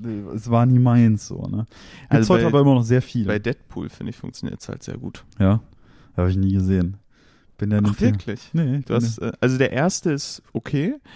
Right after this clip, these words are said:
Speaker 2: ähm, ist ganz witzig. Der zweite, den finde ich richtig gut, weil, ähm, dadurch, dass dann die ganzen Charaktere und so halt auch schon eingeführt sind, geht der zweite halt direkt los. Du hast nicht mehr diese Exposition so richtig.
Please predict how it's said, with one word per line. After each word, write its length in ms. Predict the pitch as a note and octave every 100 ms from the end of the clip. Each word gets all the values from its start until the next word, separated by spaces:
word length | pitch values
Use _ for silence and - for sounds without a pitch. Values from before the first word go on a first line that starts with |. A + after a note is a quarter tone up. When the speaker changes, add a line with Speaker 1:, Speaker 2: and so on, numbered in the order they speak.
| - _ -
Speaker 2:
ähm, 320 | A2+ A#2 -
ist 160 | - -
ganz 300 | A#2+ B2 C3
witzig. 500 | - - D#3+ - - _
Der 160 | A#2+ -
zweite, 1120 | - A2 B2+ E3+ - E3+ E3 D#3+ D#3 D3+ C#3+
den 200 | C3 C3
finde 180 | - C3+
ich 160 | -
richtig 360 | B2 - B2 -
gut, 300 | B2 C3+ -
weil, 360 | - G2 G2+ A2+
ähm, 220 | G#2 A2 - _ - - _ -
dadurch, 240 | G#2 A2
dass 160 | A2+ -
dann 140 | G#2
die 80 | G#2+
ganzen 260 | G#2+ G2+ A#2
Charaktere 420 | A2+ A2 - B2
und 140 | C3
so 120 | B2+ A2+
halt 180 | A2+
auch 100 | A2
schon 480 | - A#2+ A2 A2 A2+ - _ _ _
eingeführt 520 | - A#2+ C3 - C3+ -
sind, 480 | B2+ B2 B2 -
geht 180 | - A2+
der 120 | A2 -
zweite 640 | - A2 A2 - A2+ A#2
halt 600 | A#2 A2 A2 - - - - _
direkt 360 | B2+ C3+ C3+ B2+
los. 480 | A#2+ B2+ C3+ - -
Du 140 | A2+
hast 180 | A2+ -
nicht 160 | A#2+ B2
mehr 100 | A2+
diese 440 | A2+ A2 A2 G#2
Exposition 760 | - - - A#2 A2 - C3+ C#3
so 100 | B2+
richtig. 500 | B2+ C3 C3 B2+